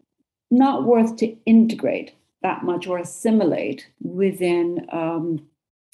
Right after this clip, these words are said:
the bigger project. So it's always a little bit this us, them. And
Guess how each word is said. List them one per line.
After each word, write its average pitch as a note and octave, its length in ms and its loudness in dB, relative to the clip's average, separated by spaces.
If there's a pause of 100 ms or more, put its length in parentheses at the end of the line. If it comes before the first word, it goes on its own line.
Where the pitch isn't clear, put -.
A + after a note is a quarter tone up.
the F#3+ 120 -2
bigger F#3 240 -2
project. - 540 -4
So F#3+ 180 -2
it's G#3 240 -4
always C#4+ 200 4
a - 20 -2
little A#3 160 0
bit A3 160 -2
this - 260 -8
us, A3 260 -4 (240)
them. - 520 -4 (580)
And F#3+ 440 -2